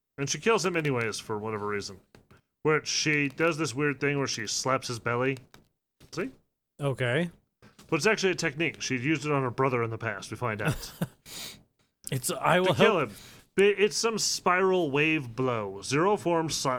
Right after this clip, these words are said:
Speaker 1: spiral wave blow. It's all about zero form, right? That's, that's her, what their dad taught him. Which makes his guts go out in a spiral out of his face.
Speaker 2: Cool.
Speaker 1: Like it's an alien.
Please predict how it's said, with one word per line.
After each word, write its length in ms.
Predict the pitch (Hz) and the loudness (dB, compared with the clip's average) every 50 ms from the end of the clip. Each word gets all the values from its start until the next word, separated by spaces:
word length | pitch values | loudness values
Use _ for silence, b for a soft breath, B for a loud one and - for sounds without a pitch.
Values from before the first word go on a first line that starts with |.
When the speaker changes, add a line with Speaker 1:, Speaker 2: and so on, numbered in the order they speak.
| 123 135 123 | -2 -4 -6
Speaker 1:
spiral 720 | 110 107 104 - - - - - 139 131 139 143 143 135 120 | -6 -6 -8 -8 -6 -4 -2 0 0 2 2 2 2 0 2
wave 240 | 123 123 123 117 - | 2 0 0 0 -2
blow. 200 | 113 101 104 107 | -4 -6 -6 -6
It's 100 | 117 123 | -8 -4
all 80 | 143 143 | -4 -4
about 300 | 135 135 131 110 104 101 | -2 -2 -2 -4 -4 -6
zero 300 | 101 113 120 110 104 98 | -6 -4 -2 -2 -4 -4
form, 300 | - - 107 101 92 95 | -8 -8 -8 -8 -6 -6
right? 200 | 98 101 104 95 | -4 -4 -4 -2
That's, 400 | 113 110 - - - - - - _ - | -2 -4 -4 -4 -10 -12 -14 -12 _ -6
that's 340 | 110 107 - - - - - - | -6 -6 -6 -8 -12 -14 -12 -6
her, 240 | 123 120 120 113 120 123 113 - | -4 -4 -4 -4 -6 -10 -10 -6
what 120 | 127 123 113 | -4 -2 -2
their 100 | 113 107 | -2 0
dad 280 | 104 113 107 107 107 | 0 0 0 0 0
taught 180 | - 123 117 120 120 | 0 -2 -2 -2 -2
him. 60 | 117 - B B B B B B B B B B | -6 -8 B B B B B B B B B B
Which 240 | 160 170 165 - 160 | -2 -2 -2 -2 -2
makes 260 | 202 233 262 196 - | -2 -2 0 0 -2
his 200 | 220 202 151 135 | -2 -2 -4 -4
guts 440 | - - 165 175 185 - - - - | -4 -2 0 0 0 -2 -4 -8 -6
go 220 | - 151 160 156 | -2 0 0 0
out 140 | 156 160 151 | 0 -2 -2
in 60 | 139 | -4
a 60 | 127 | -4
spiral 500 | - - - - 139 139 147 143 135 131 | -4 -4 -4 -2 0 0 2 2 2 2
out 140 | 127 127 120 | 0 0 -2
of 100 | 120 101 | -2 -4
his 160 | 117 110 - | -6 -8 -8
face. 720 | - - - - 107 101 98 - - - - - - - - - _ _ _ _ _ _ - | -10 -12 -8 -6 -6 -6 -6 -8 -6 -4 -2 -2 -4 -6 -10 -18 _ _ _ _ _ _ -12
Speaker 2:
Cool. 420 | - - 190 214 208 185 156 127 117 | -4 0 2 2 4 4 2 2 2
Speaker 1:
Like 140 | 135 135 135 | 0 0 -2
it's 140 | 131 127 | -2 -4
an 80 | 135 127 | -4 -4
alien. 400 | 131 156 202 254 156 107 90 | -2 -4 -4 -4 -4 -6 -8